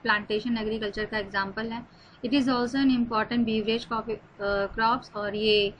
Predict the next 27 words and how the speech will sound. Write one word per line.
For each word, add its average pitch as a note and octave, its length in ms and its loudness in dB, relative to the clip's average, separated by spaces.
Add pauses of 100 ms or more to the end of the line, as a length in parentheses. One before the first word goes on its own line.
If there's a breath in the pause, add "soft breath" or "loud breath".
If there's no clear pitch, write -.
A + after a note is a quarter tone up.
(300 loud breath)
एक A#3+ 180 2
beverage A#3+ 460 4
crop B3+ 260 -4
भी C4 220 0
है, C4+ 80 0
यानी A3 360 -2 (180)
पेय A#3 280 2
पदार्थ A3 520 -2
है, A#3 200 -6 (460 loud breath)
जिसको A#3+ 240 -2
कि C4+ 180 4
introduce A#3+ 520 2
किया B3 220 0
गया A#3 180 0
था A#3+ 120 -6
India A3 440 -2
के A#3+ 100 -4
अंदर G#3+ 400 -6 (1160)
initially C4 480 4
by G#3+ 180 2
the A3+ 140 -4
British, G#3+ 420 -2
British B3+ 340 -2
के C4+ 140 0
through B3 220 -2
ये, A#3+ 280 0
अ, - 60 -10